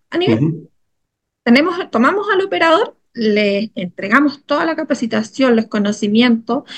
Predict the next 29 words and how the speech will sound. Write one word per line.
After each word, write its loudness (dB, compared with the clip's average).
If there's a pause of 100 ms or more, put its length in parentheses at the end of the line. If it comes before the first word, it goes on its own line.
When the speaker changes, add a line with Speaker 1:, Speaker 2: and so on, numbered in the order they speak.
(340)
Speaker 1:
lo 4
preparamos 2
para 0
que -2
él 0
después 2
vaya 2
al -2
Seremi -4
de -2
Salud, 0 (100)
rinda 2
un 2
examen 0
donde 2
van 4
a, 6 (100)
a -2
medir 2
que -4
efectivamente 0
tiene -2
las -2
competencias 2 (260)
y 4
lo 4
van 4
a 2
certificar -4